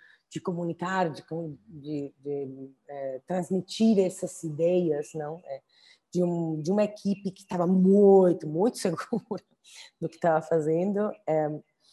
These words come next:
é, o projeto era metade essa construção do plano, quanto, quanto, quanto documento normativo de gestão, mas, ao mesmo tempo, também esse plano quanto projeto de comunicação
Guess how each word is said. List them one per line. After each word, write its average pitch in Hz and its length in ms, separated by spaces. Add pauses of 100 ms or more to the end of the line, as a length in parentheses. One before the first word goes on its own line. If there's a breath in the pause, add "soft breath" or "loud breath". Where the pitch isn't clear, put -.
(400 soft breath)
é, 185 340
o 185 60
projeto 185 840
era 180 200
metade 196 720
essa 165 240
construção 160 560
do 156 100
plano, 170 360
quanto, 180 600 (140)
quanto, 156 760 (320)
quanto 151 360
documento 170 580
normativo 170 800
de 160 220
gestão, 156 640 (600 loud breath)
mas, 220 200
ao 208 60
mesmo 226 340
tempo, 220 320
também 233 520
esse 214 160
plano 196 320
quanto 214 280
projeto 214 680
de 156 120
comunicação 165 960